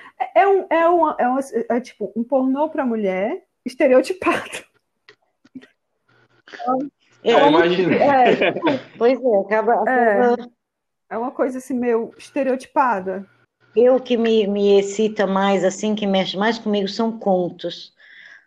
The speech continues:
Speaker 2: Onde eu imagino, até porque minha praia é outra, né? Minha praia é B D S M
Speaker 1: Uhum.
Speaker 2: mesmo, é usado, então eu, eu tenho uma dificuldade com, porque eu acho que esses filmes,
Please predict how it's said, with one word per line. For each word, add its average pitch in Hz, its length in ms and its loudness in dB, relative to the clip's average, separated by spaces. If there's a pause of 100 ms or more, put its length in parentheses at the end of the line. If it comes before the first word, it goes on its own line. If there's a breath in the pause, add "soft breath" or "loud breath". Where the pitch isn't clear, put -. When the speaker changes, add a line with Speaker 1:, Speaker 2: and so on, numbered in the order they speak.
(100)
Speaker 2:
Onde 190 300 0
eu 185 240 4
imagino, 185 460 0
até 233 260 0
porque 285 380 2
minha 240 300 4
praia 240 360 2
é 269 60 4
outra, 175 480 2
né? 190 120 -2
Minha 190 160 -4
praia 202 220 2
é 208 40 2
B 208 120 4
D 220 120 4
S 208 220 0
M 196 220 0
Speaker 1:
Uhum. 180 60 -2
Speaker 2:
mesmo, 202 640 0 (720 loud breath)
é 175 100 2
usado, 190 760 -2
então 214 340 2
eu, 247 180 6
eu 214 200 2
tenho 226 260 2
uma 240 320 2
dificuldade 233 760 -2
com, 196 180 -8 (360 loud breath)
porque 285 200 -6
eu 311 180 4
acho 262 340 0
que 269 80 -4
esses 262 340 -6
filmes, 226 680 -2